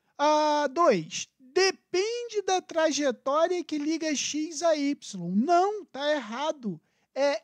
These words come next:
independente da trajetória. A única coisa que importa é do, a, a, o deslocamento de X pra Y, independente do caminho que ele percorreu.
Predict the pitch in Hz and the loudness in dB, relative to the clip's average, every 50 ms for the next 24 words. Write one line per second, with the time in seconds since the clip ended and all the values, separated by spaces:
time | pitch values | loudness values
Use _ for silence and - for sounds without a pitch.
0 | _ - 320 330 415 453 466 453 415 330 294 320 349 381 381 _ - 339 330 311 | _ -6 -6 -4 -4 -4 -4 -6 -6 -4 -4 -2 -2 -2 -4 _ -6 -4 -4 -2
1 | 285 247 196 226 262 294 349 359 - 339 330 339 311 302 - 302 302 302 302 277 | -2 -2 -2 -2 -4 -4 -6 -8 -10 -6 -2 -2 -2 -2 -2 -4 -4 -4 -2 -4
2 | 320 349 - - 247 226 226 233 214 196 175 170 - _ _ _ _ _ - - | -6 -8 -8 -8 -6 -4 -2 -2 -2 -4 -4 -6 -12 _ _ _ _ _ -4 0
3 | 233 247 262 294 320 311 339 311 269 - 262 226 220 262 226 - 285 330 349 - | 0 0 2 0 -2 -4 -4 -6 -6 -4 -4 -4 -4 -6 -6 -6 -8 -8 -8 -6
4 | _ 294 294 320 349 - - - 330 320 285 254 214 180 160 - _ _ _ _ | _ 0 0 0 0 -2 -4 -2 2 2 4 2 2 0 -4 -8 _ _ _ _
5 | _ _ _ _ 202 185 202 262 285 294 311 302 208 196 190 185 185 185 - - | _ _ _ _ -10 -6 -4 -4 -4 -4 -2 -2 0 0 0 0 -2 -4 -4 -4
6 | 208 196 190 185 202 214 214 220 226 240 226 226 233 220 208 240 262 233 277 254 | -4 -4 -2 -2 -2 -2 -2 0 0 -2 -2 -2 -2 -2 -2 -4 -4 -6 -8 -8
7 | 262 285 262 - - 269 285 277 - - - 403 403 339 247 220 214 - - 196 | -8 -6 -6 -6 -6 -8 -8 -10 -10 -8 -8 -6 -4 -4 -4 -4 -6 -8 -10 -6
8 | 190 196 208 208 226 226 226 262 254 226 208 208 226 240 - - 254 294 294 - | -4 -2 -2 -2 -2 -4 -6 -6 -4 -2 -2 -2 -4 -4 -8 -10 -12 -14 -14 -14
9 | 339 370 330 294 262 269 254 302 285 285 - - 277 269 269 - 349 370 311 247 | -14 -10 -6 -6 -6 -6 -6 -8 -10 -12 -10 -10 -10 -10 -10 -10 -8 -6 -6 -6
10 | 170 156 165 | -6 -8 -12